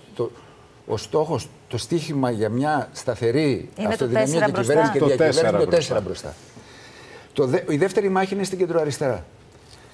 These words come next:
Speaker 1: Και μεταξύ του, του σύριζα και του πασόκ. Θα έλεγα ότι για το πασόκ το στίχημα του είναι μέσα στο μείγμα της κεντροαριστεράς να έχει μια καλύτερη τύχη. Έτσι όπως το βλέπω και μι-,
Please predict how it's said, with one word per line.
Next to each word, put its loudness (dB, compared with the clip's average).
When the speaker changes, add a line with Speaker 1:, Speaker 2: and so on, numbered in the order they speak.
Speaker 1:
Και -4
μεταξύ -2
του, -4
του -10
σύριζα 0
και -4
του -6
πασόκ. -4
Θα 0
έλεγα 2
ότι -2
για 0
το -4
πασόκ -2
το -6
στίχημα -4
του -4
είναι 2
μέσα 2
στο 0
μείγμα 0
της -8
κεντροαριστεράς 0
να -4
έχει -4
μια -2
καλύτερη -2
τύχη. -6
Έτσι 2
όπως 0
το 2
βλέπω 2
και -2
μι-, -2